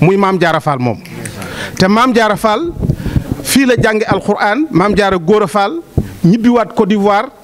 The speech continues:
sotti fa loola. Beneen bi, kii li tax ma téye ko, daaw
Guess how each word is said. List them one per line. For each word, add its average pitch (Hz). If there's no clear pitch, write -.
sotti -
fa 190
loola. 147
Beneen 269
bi, 208
kii 277
li 294
tax 294
ma 262
téye 226
ko, 208
daaw 214